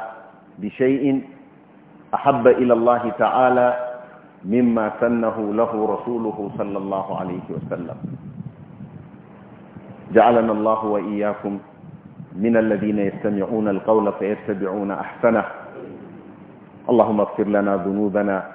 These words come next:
وإسرافنا في أمرنا وثبت أقدامنا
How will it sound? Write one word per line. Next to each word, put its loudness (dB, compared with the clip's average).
وإسرافنا 2
في -4
أمرنا -2
وثبت 2
أقدامنا 4